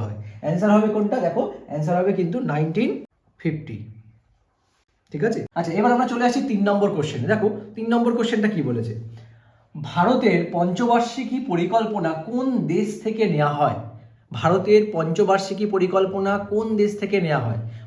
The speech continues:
সঠিক উত্তরটা কি হবে বলো? দেখো, ইংল্যান্ড, সাউথ আফ্রিকা, রাশিয়া আর আমেরিকা, ঠিক আছে? সাউথ আফ্রিকা, রাশিয়া, আমেরিকা। তো অ্যান্সার কি হবে? অ্যান্সার হবে অপশন সি, ঠিক আছে? আমরা এবার চলে যাচ্ছি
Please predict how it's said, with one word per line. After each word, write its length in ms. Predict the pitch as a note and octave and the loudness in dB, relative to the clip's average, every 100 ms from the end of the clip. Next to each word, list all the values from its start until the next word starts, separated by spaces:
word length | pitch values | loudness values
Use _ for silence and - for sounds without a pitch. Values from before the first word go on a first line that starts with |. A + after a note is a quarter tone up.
| - - | -18 -6
সঠিক 240 | F3+ G3+ G#3+ | -4 -2 -2
উত্তরটা 280 | G#3+ F#3+ G#3+ | -4 -4 -2
কি 60 | G3+ | 0
হবে 120 | G3 G3+ | 0 0
বলো? 160 | C3+ F#3 B3 - - _ G3+ | -2 -4 -6 -10 -20 _ -2
দেখো, 180 | G3+ A#3 A3 F#3 | 0 0 0 2
ইংল্যান্ড, 380 | G3 G#3+ A3 A#3 - - - | 6 6 6 0 -8 -16 -6
সাউথ 240 | F#3+ F#3 G3 A3 | 0 0 4 2
আফ্রিকা, 340 | G#3+ G#3 G#3+ - - - C#3+ | 2 0 2 2 -2 -6 2
রাশিয়া 380 | F#3 - A3+ A3+ - - - - F#3 | 2 2 2 4 2 -4 -14 0 2
আর 80 | - - - - _ - D3 | 2 -4 -14 -20 _ -6 0
আমেরিকা, 340 | C#3+ B2 A2 A2 | 0 0 -4 -6
ঠিক 100 | E3 A#3 | 0 0
আছে? 140 | D#3+ - - - - | 0 -6 -14 -10 -2
সাউথ 180 | D#3+ F#3+ | 0 2
আফ্রিকা, 260 | F#3+ G#3 G#3+ E3 | 0 0 2 2
রাশিয়া, 260 | D3+ A3 A#3 - | 2 0 0 -2
আমেরিকা। 260 | G#3 - B2+ | -4 -4 -2
তো 40 | F#3+ | 0
অ্যান্সার 260 | E3 G#3 G3+ | 2 2 4
কি 60 | G#3+ | 6
হবে? 160 | G#3+ A#3+ - - - - | 6 4 0 -6 -12 -10
অ্যান্সার 300 | C#3+ D3+ A#3 F#3 | -4 2 4 6
হবে 160 | F3 A#3 - - D3+ | 6 4 2 -2 -4
অপশন 300 | D3+ G#3+ B3 - - - | 0 2 2 0 -8 -4
সি, 140 | - G#3 - - | 4 4 4 -2
ঠিক 100 | F#3 B3+ | 0 0
আছে? 120 | G3+ - - - | 0 -6 -10 -4
আমরা 120 | E3 G3+ | 0 2
এবার 120 | G#3 G#3+ | 2 4
চলে 120 | G#3 | 4
যাচ্ছি 160 | G#3+ | 4